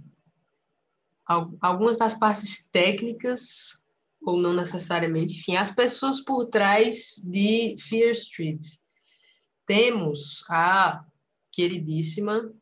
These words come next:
e já enaltecendo aqui, uma diretora mulher por trás de todos os três filmes, e ela se chama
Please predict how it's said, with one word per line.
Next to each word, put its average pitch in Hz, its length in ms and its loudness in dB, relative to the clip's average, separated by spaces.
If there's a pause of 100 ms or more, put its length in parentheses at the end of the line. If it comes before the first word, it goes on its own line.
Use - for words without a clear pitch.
(260)
e 160 500 -2
já 156 560 0 (1080)
enaltecendo 170 800 0
aqui, 165 560 -4 (160)
uma 233 180 0
diretora 170 720 -2 (300)
mulher 180 800 -2 (580)
por 226 280 4
trás 175 280 0
de 170 220 -8
todos 190 320 -2
os 233 160 -6
três 202 380 -8
filmes, 147 580 -8 (380)
e 175 160 0
ela 196 180 2
se 208 180 -6
chama 190 600 -4